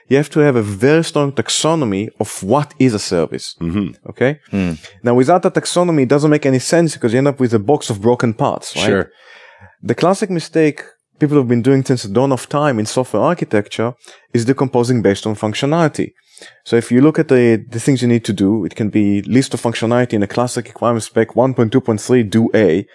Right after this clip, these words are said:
Speaker 3: Mm-hmm.
Speaker 1: or it can be, uh, uh, a more, uh, behavior like some user story and such. They map these to their building blocks. So I have a building block with A and a building block with B.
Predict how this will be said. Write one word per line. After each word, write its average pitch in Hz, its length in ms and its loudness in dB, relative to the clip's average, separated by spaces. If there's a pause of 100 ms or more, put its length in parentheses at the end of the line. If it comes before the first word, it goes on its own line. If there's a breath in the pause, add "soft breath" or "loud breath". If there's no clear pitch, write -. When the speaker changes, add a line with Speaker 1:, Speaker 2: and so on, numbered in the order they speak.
Speaker 3:
Mm-hmm. 90 260 -4 (100)
Speaker 1:
or 113 140 2
it 117 120 -4
can 113 180 -2
be, 127 420 4 (400 soft breath)
uh, 82 280 -4 (160)
uh, 67 180 -6 (720)
a 117 60 0
more, 123 540 4
uh, 107 40 4
behavior 120 440 2
like 110 280 0
some 117 160 -2
user 127 260 2
story 95 300 0
and 90 100 -6
such. 95 280 -6
They 110 100 0
map 147 300 0
these 147 420 2
to 117 100 -4
their 113 140 2
building 104 420 0
blocks. 76 300 -6
So - 120 0
I - 20 4
have 110 100 2
a 110 40 4
building 127 300 0
block 117 220 0
with 101 200 -2
A 151 260 4
and 120 100 0
a - 20 2
building 117 260 2
block 98 180 -2
with 92 240 -6
B. 156 280 4